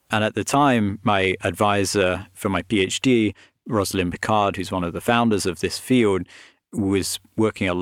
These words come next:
lot with applications for people on the autism spectrum, for whom understanding emotions is a complex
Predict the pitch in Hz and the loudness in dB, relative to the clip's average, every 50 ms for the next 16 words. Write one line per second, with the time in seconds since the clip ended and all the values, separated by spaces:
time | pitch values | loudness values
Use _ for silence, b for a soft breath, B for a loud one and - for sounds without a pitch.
0 | 95 95 95 98 - _ - 95 98 90 85 85 - - - 104 - - 101 - | 0 0 0 -2 -4 _ -4 -2 -2 -2 -2 -4 -6 -4 -4 -4 -2 -4 -6 -4
1 | - - 95 90 - - 98 87 85 87 82 - - - - - - 107 98 - | -2 -2 -2 -2 -2 -2 -4 -4 -4 -4 -6 -6 -6 -6 -8 -6 -4 -6 -4 -4
2 | 104 90 87 87 87 92 95 - 127 113 113 120 117 - - 120 - - - - | -4 -4 -4 -4 -4 -4 -4 -2 -2 0 0 0 -2 -2 -2 -4 -4 -4 -4 -4
3 | 110 104 104 101 101 - - 113 - - 101 90 104 95 90 90 87 78 - - | -4 -2 -2 -4 -6 -8 -12 -8 -4 -2 -2 -2 -2 -2 -2 -4 -4 -6 -10 -14
4 | _ _ _ _ - - 113 117 110 - - 123 113 107 101 98 95 92 90 92 | _ _ _ _ -2 0 0 0 0 0 -2 -2 -2 0 0 -2 0 0 0 0
5 | 95 90 - - 98 90 87 87 85 - - - - 90 101 - 95 - - _ | 0 0 0 -2 -2 -2 -2 -4 -4 -6 -6 -8 -6 -6 -4 -4 -4 -8 -10 _
6 | _ _ - - 113 101 87 - 95 90 - - - - | _ _ -2 -2 -2 -2 0 -2 -4 -4 -4 -6 -10 -10